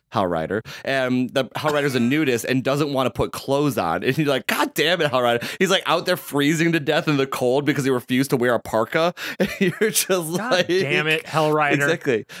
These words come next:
Speaker 1: L C had the best quote, uh, best thing that she said yesterday when I was playing it. She's like, "RimWorld has literally turned into Emkel yelling at his <laughs> friends for, like, three hours." 'Cause I'll be, "God damn it, Tiny, build that wall." <laughs> Like, "Hellrider, get over here.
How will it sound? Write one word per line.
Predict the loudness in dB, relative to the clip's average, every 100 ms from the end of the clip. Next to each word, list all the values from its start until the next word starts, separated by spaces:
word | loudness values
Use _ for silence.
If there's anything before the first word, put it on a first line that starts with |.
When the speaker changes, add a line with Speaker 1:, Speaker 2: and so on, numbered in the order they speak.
| -4
Speaker 1:
L | -2 0
C | 2 2 2
had | 2 2
the | 0
best | -2 0 0 0 -4
quote, | -2 0 0 0
uh, | 2 2
best | 2 0 0
thing | 2
that | 2 0 0
she | -2
said | 0 2 2
yesterday | 0 0 2 2 2
when | 2 2
I | 0
was | 0
playing | -2 0
it. | -2
She's | 0 0
like, | 2 0 -2 -10 -2
"RimWorld | 0 2 2 2
has | 2
literally | 2 2 2 0
turned | 0 2 2
into | 2 0 0
Emkel | 0 -2 0 -2 0
yelling | 2 2 2
at | 2
his | 0
<laughs> | -2
friends | -2 0 0 0
for, | 0
like, | 0 0
three | 0 0 2
hours." | 2 2 0 -2
'Cause | -4 -4 -2 0
I'll | 0
be, | 0
"God | 0 0 2
damn | 0 0
it, | 2
Tiny, | 2 2
build | 0 0 0
that | 0 2
wall." | 2 0 0 0 0 -2 0 0 2
<laughs> |
Like, | 2 0 0
"Hellrider, | 0 2 2 2 2 0 0
get | 0
over | 2 0
here. | 2 2 2